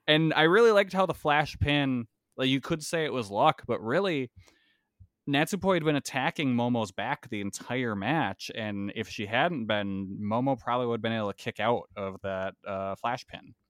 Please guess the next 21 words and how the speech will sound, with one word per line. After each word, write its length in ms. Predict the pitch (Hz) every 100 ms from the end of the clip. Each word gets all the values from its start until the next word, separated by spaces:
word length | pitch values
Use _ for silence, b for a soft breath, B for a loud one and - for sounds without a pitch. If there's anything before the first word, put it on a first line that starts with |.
| _ -
So 120 | 107
I, 180 | 101 95
I 100 | 110
really, 520 | 117 139 135 135 123
I 120 | 113
thought 140 | 135
it 20 | 135
was 120 | 120
a 120 | 110 107
really 240 | 135 143
well-structured 840 | 131 117 117 - 127 120 - 104 92
match. 520 | 95 95 82 - - _ _ _ _ -
Uh, 200 | 98 92
I 80 | 107
went 280 | 113 113 - -
three 140 | 117
and 100 | 113
a 20 | 98
half 240 | 92 -
on 160 | 78
it. 80 | -